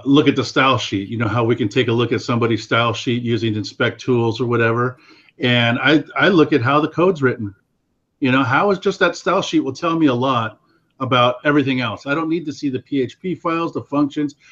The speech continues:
just how it's written in there, um, will tell me whether this is gonna be, uh,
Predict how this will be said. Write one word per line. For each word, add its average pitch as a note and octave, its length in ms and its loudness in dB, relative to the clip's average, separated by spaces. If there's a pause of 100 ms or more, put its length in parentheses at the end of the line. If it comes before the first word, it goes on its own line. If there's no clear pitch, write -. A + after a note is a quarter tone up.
(200)
just F#3+ 300 2
how E3+ 260 0
it's D3 200 -4
written B2+ 460 2
in A2 180 0
there, G#2+ 400 0 (320)
um, A2+ 420 -2
will C3 260 0
tell C#3 220 0
me C3+ 180 6
whether A#2 300 2
this A2+ 220 0
is A2+ 100 -8
gonna A2+ 220 -2
be, A2+ 480 -2 (320)
uh, A2 300 -4